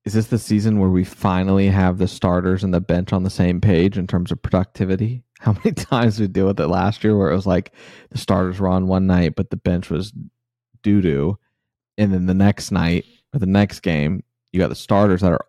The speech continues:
awful, and you're like, "Man, we need to change the scenery." And the bench comes in, and they're awesome. And Mo Wagner's leading the unit.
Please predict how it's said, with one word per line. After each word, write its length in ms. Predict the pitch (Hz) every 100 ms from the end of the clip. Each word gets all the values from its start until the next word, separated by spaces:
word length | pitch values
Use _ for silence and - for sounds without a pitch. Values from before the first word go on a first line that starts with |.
| _
awful, 360 | 90 90 101 90
and 80 | 80
you're 80 |
like, 120 | 78 85
"Man, 160 | 85
we 60 | 90
need 200 | 101 76
to 80 | -
change 160 | 104
the 60 | -
scenery." 600 | - 110 104 80 82 107 - _ _ _
And 120 | - 90
the 40 |
bench 320 | - 110 104
comes 240 | - 76 110
in, 300 | 65 92 - _ _
and 160 | 101 101
they're 160 | 113
awesome. 520 | 95 85 - - 58 - _ _ _
And 120 | -
Mo 160 | 107 117
Wagner's 540 | 104 101 101 92 98
leading 240 | 98 95 90
the 80 | 85
unit. 360 | 92 98 78